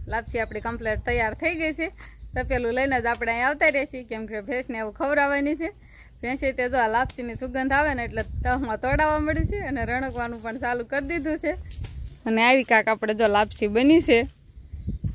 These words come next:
આપણને બહુ ફાવતી નહીં, પણ જો આવી બનાવી છે. હવે તો કેમ કે લાપસી ને એવું બનાવવાનું બધુંય ચલણ ઓછું થાતું જાય છે. પહેલા બહુ બનાવતા, હવે ખાલી પ્રસંગ હોય વરામાં ને એમાં, એટલે લગ્ન ને એવું હોય ત્યારે થોડી ઘણી લાપસી બનાવે,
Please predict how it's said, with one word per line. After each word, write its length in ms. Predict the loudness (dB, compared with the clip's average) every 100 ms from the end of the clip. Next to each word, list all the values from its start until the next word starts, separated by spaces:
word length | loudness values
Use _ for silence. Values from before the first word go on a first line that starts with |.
| 0 0
આપણને 320 | 2 2 4
બહુ 160 | 4
ફાવતી 440 | 6 8 8 6 4
નહીં, 140 | 4
પણ 220 | 4 2
જો 80 | 6
આવી 280 | 6 6 6
બનાવી 340 | 4 6 4
છે. 80 | 4
હવે 160 | 2 2
તો 140 | 2
કેમ 180 | 0 2
કે 100 | 4
લાપસી 340 | 6 4 0
ને 60 | 0
એવું 140 | 0
બનાવવાનું 460 | 2 4 6 4 2
બધુંય 300 | 2 4 4 2 -12 -16 -2 4
ચલણ 380 | 6 6 4 -2 2
ઓછું 320 | 4 4 0
થાતું 340 | 2 2 2
જાય 180 | 2 2
છે. 200 | 2 -2
પહેલા 340 | 0 2 2 4
બહુ 220 | 4 4
બનાવતા, 420 | 4 4 4 4
હવે 80 | 2
ખાલી 240 | 2 0
પ્રસંગ 460 | 0 -4 -2 -2 6
હોય 180 | 6 6
વરામાં 520 | 4 4 2 2 -2
ને 60 |
એમાં, 260 | -2 -2 -4
એટલે 340 | -6 0 0 -2 -14 -2 2
લગ્ન 280 | 6 6
ને 140 | 4 4
એવું 160 | 6
હોય 160 | 6 4
ત્યારે 220 | 2 -2
થોડી 260 | 0 0 0
ઘણી 240 | 0 0
લાપસી 380 | 2 0 0 0
બનાવે, 500 | 4 6 6 6